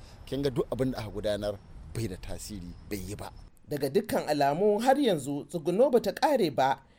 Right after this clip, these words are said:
Speaker 2: domin uwar jam'iyya na taro, 'ya'yanta ma na taro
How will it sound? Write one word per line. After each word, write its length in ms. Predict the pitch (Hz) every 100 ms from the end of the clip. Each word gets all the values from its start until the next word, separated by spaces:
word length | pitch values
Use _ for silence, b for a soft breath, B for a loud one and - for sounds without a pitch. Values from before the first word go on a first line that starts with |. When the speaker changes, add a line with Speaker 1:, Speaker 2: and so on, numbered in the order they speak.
| b
Speaker 2:
domin 400 | 151 165 240 240
uwar 220 | 277 233
jam'iyya 500 | 208 180 233 269 185
na 140 | 151 156
taro, 460 | 156 143 208 269 - b b 202
'ya'yanta 380 | 220 262 285 170
ma 160 | 220
na 160 | 247 156
taro 460 | 151 120 120 147